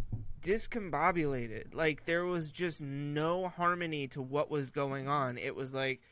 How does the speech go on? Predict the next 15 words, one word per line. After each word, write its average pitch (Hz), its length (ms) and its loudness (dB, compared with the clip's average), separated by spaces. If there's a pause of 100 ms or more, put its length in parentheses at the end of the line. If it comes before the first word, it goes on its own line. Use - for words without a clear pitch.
(220)
"This 233 180 2
happens, 123 500 2
this 247 180 8
happens, 127 440 -2 (100)
this 254 180 4
happens. 127 460 0 (360)
Okay, 147 220 -4 (320)
here's 226 360 4
the 196 80 4
story 180 400 4
we 139 260 -2
actually 147 480 8
wanted 127 340 -2
to 131 80 -8
tell." - 240 -6